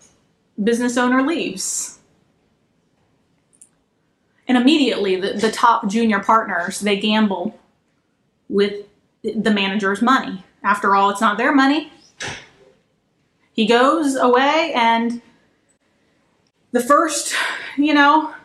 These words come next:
the first one, he finds some high risk and yet quickly yielding reward possibilities, and he invests his money in it, and boom, just like that, ten million dollars turns into twenty million dollars.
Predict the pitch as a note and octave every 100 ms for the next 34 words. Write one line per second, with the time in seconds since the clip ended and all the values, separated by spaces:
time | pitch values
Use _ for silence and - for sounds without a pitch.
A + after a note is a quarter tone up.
0 | _ - B3+ D4 D4+ - E4+ D#4+ C#4 C#4
1 | C#4 C#4+ C#4 - C4+ B3+ - - - D4
2 | D#4+ D4+ D4 E4 E4 - B3+ A#3+ A#3 -
3 | D4 D4 D4 B3+ C4+ D4+ D4 D4 C#4 C4
4 | B3+ C4+ C#4+ D4+ C#4+ D4+ D4 C#4+ D4 D4+
5 | D#4 D4 A#3+ A3 G3+ G3+ G3+ C4+ C4+ A#3
6 | A3 B3 C4+ C#4 C#4 C#4 C4+ A3+ G3+ C4+
7 | B3+ A3 B3 C4+ A#3+ A#3+ A#3+ G3 - -
8 | D4 C4+ C4 A#3+ A#3 A3+ G3+ F#3+ F#3 -
9 | - - - - B3+ A#3 A3+ G#3 G3+ -
10 | C4+ G#3+ F#3+ F#3 F3 F3 E3 F#3 G#3+ -
11 | -